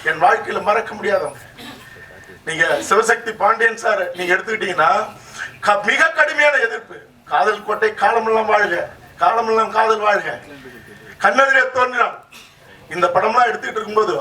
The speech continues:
அவ்வளவு பெரிய நெருக்கடி. ஏ, தங்கர் பச்சான் அவரு கூட கௌதமனுக்கு கொடுக்காத என்ன டைரக்டர் ஆக்குனாரு. அது சொல்றது எனக்கு ஒண்ணும் இது இல்ல. மோகன் பையன் ஒரு அறுபது படங்கள் அசோசியேட்டா வேலை செஞ்சவரு. "நான் உண்ணாவிரதம் இருப்பேன்னாரு."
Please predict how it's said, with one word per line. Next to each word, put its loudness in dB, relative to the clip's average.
அவ்வளவு 0
பெரிய 2
நெருக்கடி. -6
ஏ, 2
தங்கர் 2
பச்சான் 2
அவரு 2
கூட 0
கௌதமனுக்கு 2
கொடுக்காத 2
என்ன 2
டைரக்டர் 0
ஆக்குனாரு. -2
அது -4
சொல்றது 2
எனக்கு -2
ஒண்ணும் -2
இது -2
இல்ல. -8
மோகன் 4
பையன் 0
ஒரு 2
அறுபது 0
படங்கள் 0
அசோசியேட்டா -2
வேலை 0
செஞ்சவரு. -6
"நான் 2
உண்ணாவிரதம் 2
இருப்பேன்னாரு." -4